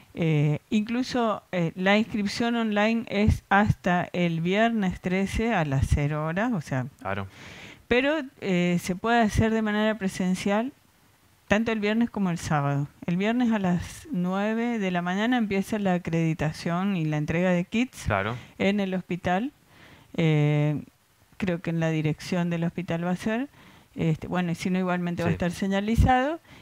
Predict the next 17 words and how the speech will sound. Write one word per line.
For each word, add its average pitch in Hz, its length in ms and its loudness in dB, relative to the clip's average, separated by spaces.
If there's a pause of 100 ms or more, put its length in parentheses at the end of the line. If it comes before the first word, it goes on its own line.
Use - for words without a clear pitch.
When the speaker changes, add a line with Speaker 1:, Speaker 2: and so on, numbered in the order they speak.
(140)
Speaker 1:
Y 294 120 2
el 285 180 2
sábado 269 600 2
también 190 340 0
vamos 220 300 2
a 208 60 4
estar, 208 420 0 (220)
este, 151 680 0
con 170 220 -2
esa 208 240 0
misma 220 300 0
tarea 254 340 0
hasta 208 400 2
las 233 180 2
dieciocho, 170 760 -2 (500)
como 196 240 -2
para 156 360 0